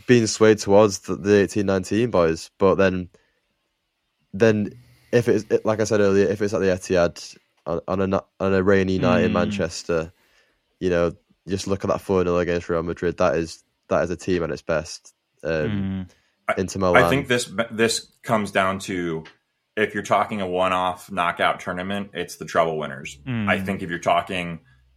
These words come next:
Speaker 3: going toe-to-toe across the league season, I think the eighteen nineteen team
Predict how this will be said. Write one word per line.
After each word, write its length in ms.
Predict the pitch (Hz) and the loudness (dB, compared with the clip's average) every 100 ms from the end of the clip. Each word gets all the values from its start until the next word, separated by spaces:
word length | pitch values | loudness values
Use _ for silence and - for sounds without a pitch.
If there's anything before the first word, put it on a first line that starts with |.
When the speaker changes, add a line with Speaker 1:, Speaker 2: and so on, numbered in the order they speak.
| _ - - | _ -20 -4
Speaker 3:
going 380 | 104 98 95 92 | 0 0 -2 -8
toe-to-toe 760 | - 104 95 - 92 95 98 - | -2 0 0 -2 -2 -2 -2 -4
across 400 | 85 95 85 - | -4 0 -2 -2
the 80 | |
league 220 | 85 82 80 | -6 -6 -8
season, 540 | 98 92 98 98 98 - 87 - | -8 -6 -6 -6 -8 -14 -14 -4
I 120 | 87 | -4
think 280 | - 90 82 | -4 -12 -8
the 140 | 87 | -8
eighteen 240 | 90 85 87 | -8 -8 -8
nineteen 380 | 80 78 80 78 | -8 -10 -14 -12
team 380 | 82 78 71 | -12 -12 -14